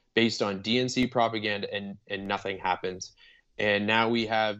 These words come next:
the two-tier system applied to our votes. All, all we did election night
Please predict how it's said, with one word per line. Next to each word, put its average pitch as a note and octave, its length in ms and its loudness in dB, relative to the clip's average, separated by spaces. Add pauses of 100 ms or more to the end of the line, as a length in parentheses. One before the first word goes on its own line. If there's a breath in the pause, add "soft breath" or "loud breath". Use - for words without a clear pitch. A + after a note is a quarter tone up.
the G2+ 80 -10
two-tier A2 480 -4
system G#2 440 -4
applied G2 500 -2
to G2 340 -4
our F#2+ 160 -2
votes. F#2 400 -2
All, B2 280 4
all D3+ 240 4
we D#3 100 -2
did C3+ 180 -4
election B2+ 400 -6
night C#3+ 280 -8